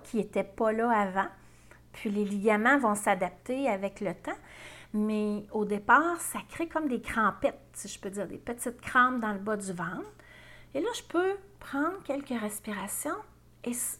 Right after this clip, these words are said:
moi, j'a-, tu sais, on peut sortir le témoin. Tu le visualises, tu l'imagines qui est un peu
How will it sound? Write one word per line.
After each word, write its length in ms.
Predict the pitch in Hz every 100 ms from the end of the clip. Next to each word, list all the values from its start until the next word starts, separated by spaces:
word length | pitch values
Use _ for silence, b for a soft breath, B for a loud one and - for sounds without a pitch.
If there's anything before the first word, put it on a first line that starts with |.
| -
moi, 120 | 233
j'a-, 160 | 240 226
tu 80 | - 294
sais, 140 | 370
on 80 | 339
peut 140 | -
sortir 580 | 285 - 339 - - 381
le 100 | 302
témoin. 480 | 294 285 269 269 202 - B B B B
Tu 140 | - 214
le 60 |
visualises, 760 | 196 220 277 285 302 330 262 240
tu 60 | 214
l'imagines 540 | 214 262 269 277 370
qui 100 | 339
est 140 | 240 285
un 160 | 285
peu 260 | 285 320